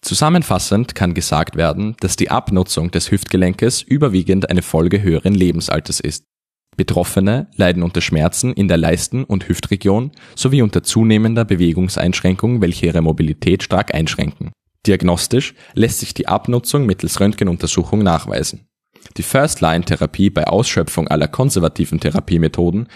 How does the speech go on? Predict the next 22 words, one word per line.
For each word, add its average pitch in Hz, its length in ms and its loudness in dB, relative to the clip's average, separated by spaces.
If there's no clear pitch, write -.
besteht - 300 0
aus 110 140 -2
einer 76 240 0
Implantation 85 760 0
einer 80 200 0
Hüfttotalendoprothese. - 1200 -4
In - 140 2
Zukunft 120 520 0
wird 95 160 -2
die 90 80 0
künstliche - 480 -2
Intelligenz 80 580 0
in 92 100 0
der 80 120 2
Orthopädie, 117 720 -2
beispielsweise 85 640 0
durch 85 140 0
den 85 120 0
intraoperativen - 960 -2
Einsatz 80 340 -4
von 78 160 -2
Robotics, - 600 -2